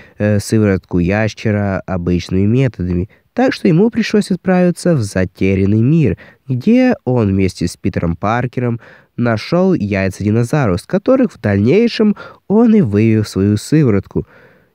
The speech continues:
и ввел себе, что привело к тому, что он опять же стал ящером, но уже более похожим на динозавра, а точнее на велоцираптора, и с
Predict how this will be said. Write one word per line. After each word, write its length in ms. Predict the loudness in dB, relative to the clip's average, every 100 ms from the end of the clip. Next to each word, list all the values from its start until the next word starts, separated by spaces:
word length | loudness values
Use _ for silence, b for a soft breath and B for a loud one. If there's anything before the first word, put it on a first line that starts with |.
| _
и 220 | 2 4
ввел 400 | 4 4 2 2
себе, 420 | 0 -2 0 2 0
что 260 | 0 -2
привело 540 | 0 -2 0 2 2 0
к 100 | -2
тому, 440 | 0 2 2 2
что 520 | -2 -2 0 2 0 -2
он 240 | 0 0 0 -2
опять 400 | -4 -2 -2 -4
же 80 |
стал 240 | -6 -4 -4
ящером, 640 | -2 -2 -4 -6 -4 0
но 260 | 2 2 4
уже 320 | 2 2 0
более 340 | 2 2 2
похожим 400 | 0 -2 0 0
на 100 | 0
динозавра, 840 | 0 0 -2 -2 -2 0 0 0 -2 _ -6
а 140 | -4
точнее 400 | -2 0 2 2
на 120 | 2
велоцираптора, 920 | 0 0 -2 -2 -2 0 -2 -4 -6 -8 b b b _
и 240 | 2 4 2
с 220 | -2